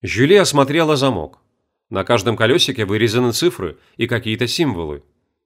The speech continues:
Она покрутила их на удачу. У неё, наверное, был один шанс из миллиона, чтобы угадать правильную комбинацию. Она ещё раз встряхнула чемоданчик. Внутри что-то лежало.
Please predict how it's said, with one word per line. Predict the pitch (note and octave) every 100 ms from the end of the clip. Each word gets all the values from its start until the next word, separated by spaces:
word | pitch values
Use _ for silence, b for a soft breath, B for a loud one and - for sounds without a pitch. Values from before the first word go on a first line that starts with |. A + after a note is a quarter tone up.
| _
Она | A2 C3+
покрутила | D3+ C#3 E3 G3+ F3
их | B2 A2+
на |
удачу. | A#2+ C3+ F#2+ - - _ _ _
У | G#2+
неё, | A2 B2
наверное, | B2 B2 A#2+ B2
был | B2+ C3+
один | C#3+ B2 C#3+
шанс | - C#3+ C3
из | E3+
миллиона, | E3 F3 F#3 B2+ F#2
чтобы | E2+ A2+ G#2
угадать | G#2+ A2 B2 C3+
правильную | B2+ A2+ A2+ A2+ A2+
комбинацию. | - A2+ A#2 A2+ E2 - - A#2+ _ _ _ _ _ _ _ _ _ _ _
Она | B2 F#3
ещё | G3 - C3+ A#2+
раз | A#2 - _
встряхнула | - - D3 C#3 G2 F2
чемоданчик. | - G#2+ A2+ F#2+ D#2+ - - _ _ _ _
Внутри | - G2+ A#2 A#2+
что-то | C#3 A2+ G#2
лежало. | A2+ A#2+ C#3 F#2 D2